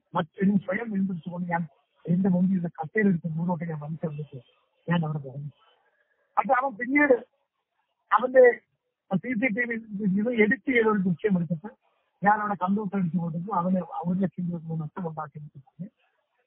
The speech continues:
വാർത്തകൾ പ്രചരിച്ചു. ഞാൻ അതുകൊണ്ട് ഇന്ന് വെളുപ്പാൻ കാലത്ത് തന്നെ സിറ്റി പോലീസ് കമ്മീഷണർക്ക് ഞാനൊരു പരാതി കൊടുത്തു.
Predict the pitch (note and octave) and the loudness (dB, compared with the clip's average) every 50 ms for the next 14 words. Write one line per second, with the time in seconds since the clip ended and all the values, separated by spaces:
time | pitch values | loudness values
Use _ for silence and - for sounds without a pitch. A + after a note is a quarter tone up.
0 | _ - F3+ F#3 G#3 A3 - - G#3+ G#3+ F#3+ D#3 D#3+ D#3 D3+ D3 C3+ - _ _ | _ -2 0 0 0 0 -2 -2 -2 -2 -2 0 -2 -4 -6 -6 -8 -12 _ _
1 | _ _ _ - E3+ F#3+ F#3+ F3+ F3+ G3 F#3+ F#3+ F#3 F3+ F#3+ F3+ E3+ E3+ - - | _ _ _ -6 -4 -2 -2 0 0 0 -2 -2 -2 -2 -2 -2 -2 -4 -6 -6
2 | - G#3 G3 F3+ E3+ D#3+ D3 - C#3 C3 - E3 G3 B3 _ _ _ _ _ _ | -6 -6 -4 -4 -6 -6 -8 -12 -18 -18 -16 -16 -16 -16 _ _ _ _ _ _
3 | _ - - - G#3+ F#3+ - C#4+ C#4+ - A#3+ A3+ G#3 - - F3+ F3 E3 - - | _ -20 -10 -6 -6 -4 -4 -4 -2 -2 0 0 -2 -2 -4 -4 -4 -4 -4 -6
4 | - C#3 - - D#3 - E3+ D#3 D#3+ D#3+ D3+ C#3+ - B2 A#2+ D#3+ F3+ G3+ G3 E3+ | -10 -12 -10 -10 -6 -2 -2 -2 -2 -4 -6 -10 -10 -6 2 4 4 4 4 0
5 | B2 - _ _ - - | -6 -10 _ _ -20 -20